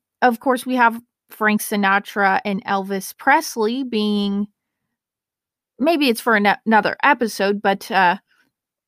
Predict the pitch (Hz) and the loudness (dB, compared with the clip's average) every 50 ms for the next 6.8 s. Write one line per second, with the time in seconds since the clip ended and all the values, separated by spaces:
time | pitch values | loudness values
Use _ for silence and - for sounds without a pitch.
0 | _ _ _ _ _ _ _ _ _ _ _ - - 277 294 277 254 247 240 254 | _ _ _ _ _ _ _ _ _ _ _ 0 0 2 4 4 4 6 6 6
1 | 254 247 - - 247 240 233 - 247 233 - - - 226 214 208 202 _ _ _ | 4 2 0 0 0 0 0 0 -4 -4 -4 -4 0 0 0 0 -2 _ _ _
2 | _ - - 269 262 - - - - - 247 247 254 254 247 233 202 170 170 156 | _ 0 0 0 0 0 -4 -8 -4 -2 0 0 2 2 2 2 0 0 -2 -4
3 | 139 120 123 160 240 285 285 - - - - - 233 233 240 269 254 254 247 247 | -4 -4 -4 -4 -6 -6 -8 -10 -14 -16 -14 -10 -4 0 2 4 4 4 2 -2
4 | - - _ _ _ _ _ _ _ _ _ _ _ _ _ _ _ _ _ _ | -8 -20 _ _ _ _ _ _ _ _ _ _ _ _ _ _ _ _ _ _
5 | _ _ _ _ _ _ _ _ _ _ _ _ _ _ _ _ _ _ - 220 | _ _ _ _ _ _ _ _ _ _ _ _ _ _ _ _ _ _ -6 -4
6 | 196 196 196 240 285 311 339 339 330 330 320 320 320 320 311 _ | -4 -2 0 2 2 4 2 2 0 0 -2 -4 -4 -6 -10 _